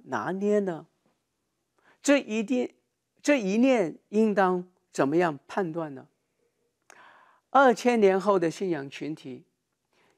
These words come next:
研读、查考以及宣讲这段经文的时候，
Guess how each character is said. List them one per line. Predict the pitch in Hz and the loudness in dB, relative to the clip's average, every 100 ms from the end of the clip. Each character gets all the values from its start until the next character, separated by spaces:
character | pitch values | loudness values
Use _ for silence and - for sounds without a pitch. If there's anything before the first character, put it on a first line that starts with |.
| _ | _
研 | 139 151 170 320 - | 2 4 6 2 -4
读、 | 160 165 185 _ | -2 0 -2 _
查 | - 170 208 | -6 -2 -2
考 | 160 135 - _ | -2 -8 -8 _
以 | 165 | -6
及 | 202 | -4
宣 | 190 - - 285 359 | -8 -8 0 0 0
讲 | 262 160 143 | -2 -2 0
这 | 202 | 0
段 | 190 170 151 | 2 0 -4
经 | - 208 214 | -6 -4 -4
文 | 170 143 | -4 -6
的 | 156 | -8
时 | 139 - | -10 -14
候， | 131 147 123 | -10 -10 -10